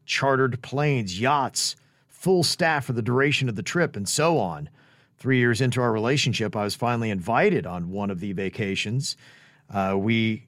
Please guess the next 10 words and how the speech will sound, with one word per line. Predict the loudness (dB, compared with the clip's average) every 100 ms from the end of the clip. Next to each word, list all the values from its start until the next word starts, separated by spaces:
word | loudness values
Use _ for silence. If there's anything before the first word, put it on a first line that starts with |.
| _ -2
wound | 0 2
up | 2
going | 2 0 2
on | 0
a | 0
safari | -2 -2 2 4 4
in | 4
Africa, | 2 0 -2 0 2 2 -2 -8 _ _ _ _
a | -4 -2
cage | 0 2 4 4 2